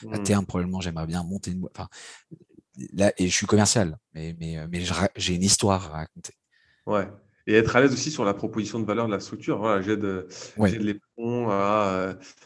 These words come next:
Speaker 2: euh, à changer, euh, tel ou tel sujet sur leur secteur, à transfor-, à se transformer commercialement, et cetera, et cetera.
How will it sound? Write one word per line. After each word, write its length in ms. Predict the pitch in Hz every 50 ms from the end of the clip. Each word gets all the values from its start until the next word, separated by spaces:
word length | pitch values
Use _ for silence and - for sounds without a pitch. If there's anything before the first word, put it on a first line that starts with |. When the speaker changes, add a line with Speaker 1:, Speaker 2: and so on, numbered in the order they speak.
| - _ -
Speaker 2:
euh, 800 | - 87 85 90 92 95 - - - 98 98 95 - 95 95 98 -
à 120 | 98 98
changer, 420 | - - 107 104 98 101 104 107
euh, 240 | 110 110 110 104 98
tel 140 | - 107 104
ou 40 | 101
tel 140 | 101 101 92
sujet 340 | - - 104 95 104 107
sur 180 | 107 107 - 92
leur 120 | - -
secteur, 560 | - - - - - - 107 110 117 120 113 104
à 140 | 92 92
transfor-, 500 | 90 - 101 90 - - - 98 101 -
à 60 | - -
se 60 | -
transformer 340 | - 110 104 - 104 101 101
commercialement, 580 | 101 101 95 92 - - 95 95 104 107 113 110
et 60 | -
cetera, 300 | - - 80 - 87 90
et 60 | 107
cetera. 340 | - - 101 104 98 -